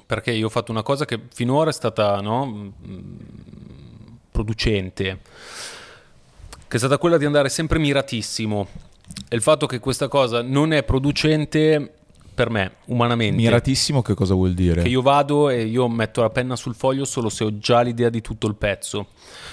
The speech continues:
Speaker 1: Questa cosa fa sì però che prima di arrivare a trovare il pezzo io impazzisca.
Speaker 2: <laughs>
Speaker 1: Impazzire perché è una pressione micidiale e questa cosa ti toglie un po' il divertimento.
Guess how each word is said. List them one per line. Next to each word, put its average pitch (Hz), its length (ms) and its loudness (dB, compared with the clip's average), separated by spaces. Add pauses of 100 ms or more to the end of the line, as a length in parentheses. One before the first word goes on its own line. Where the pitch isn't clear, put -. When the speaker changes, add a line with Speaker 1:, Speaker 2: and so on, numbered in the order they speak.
Speaker 1:
Questa 117 240 -2
cosa 120 220 0
fa 120 100 -6
sì 120 160 -4
però 113 240 2
che - 140 -8 (720)
prima 131 380 2
di 110 140 2
arrivare 104 400 4
a - 20 -10
trovare 110 300 2
il 110 60 -4
pezzo 135 280 -4
io 117 100 -4
impazzisca. - 840 -8
Speaker 2:
<laughs> - 720 -4
Speaker 1:
Impazzire 120 400 -2
perché - 180 -6
è - 20 -4
una 107 120 -2
pressione 117 440 -4
micidiale 113 840 2
e 117 180 -10 (400)
questa 139 240 0
cosa 180 180 4
ti 127 120 -4
toglie 123 180 2
un 117 80 -2
po' 131 120 4
il 117 60 0
divertimento. 98 720 -2